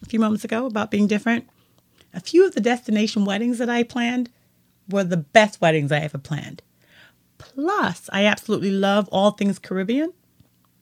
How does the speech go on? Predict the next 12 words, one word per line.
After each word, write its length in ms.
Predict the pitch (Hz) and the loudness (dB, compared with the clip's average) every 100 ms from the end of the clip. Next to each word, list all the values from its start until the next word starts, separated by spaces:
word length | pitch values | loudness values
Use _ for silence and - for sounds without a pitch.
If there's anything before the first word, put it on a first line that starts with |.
| _ | _
and 140 | 220 202 | 4 6
the 40 | |
destination 580 | 190 220 220 208 - 202 | 6 4 2 -2 0 0
weddings 260 | 196 196 185 | 0 0 -2
I 80 | 175 | -4
planned 340 | - 175 180 | -2 -2 0
were 140 | 170 | 0
overse-, 540 | 156 156 151 - - 165 | 0 -2 -4 -12 -8 -4
were 100 | 170 | -2
in 160 | 170 | 0
the 60 | 156 | -2
Caribbean. 500 | - 160 151 127 | -2 -4 -4 -10